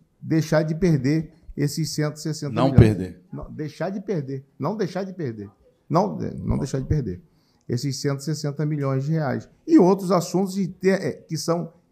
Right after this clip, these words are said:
Speaker 1: extremamente importantes que serão discutidos também, senhor presidente.
Speaker 2: Ok. Deputada Marta, por favor, faz chegar pra mim um ofício pedindo parecer e manda pra mim, é, cópia desse, desse relatório, por favor.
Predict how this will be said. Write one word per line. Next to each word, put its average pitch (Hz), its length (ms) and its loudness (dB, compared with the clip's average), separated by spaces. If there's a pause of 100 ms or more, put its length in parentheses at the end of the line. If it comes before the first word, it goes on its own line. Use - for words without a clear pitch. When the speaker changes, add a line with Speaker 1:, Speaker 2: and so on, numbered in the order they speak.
Speaker 1:
extremamente 196 840 2
importantes 202 500 0
que - 100 -12
serão 220 240 0
discutidos 190 440 -8
também, 175 240 -6
senhor 117 160 -10
presidente. 90 300 -14
Speaker 2:
Ok. 101 340 -10 (800)
Deputada 117 380 0
Marta, 127 280 0
por - 180 -8
favor, 117 600 -4 (480)
faz 113 180 -10
chegar 110 260 -8
pra 101 120 -8
mim 104 140 -8
um 107 100 -6
ofício 104 500 -6
pedindo 101 360 -8
parecer 117 640 -4 (420)
e 104 100 -2
manda 117 320 -2
pra 113 160 -2
mim, 107 440 -8 (140)
é, 92 380 -4
cópia 95 340 -4
desse, 87 520 -10 (1300)
desse 92 240 -4
relatório, 87 500 -4
por - 80 -16
favor. 80 440 -8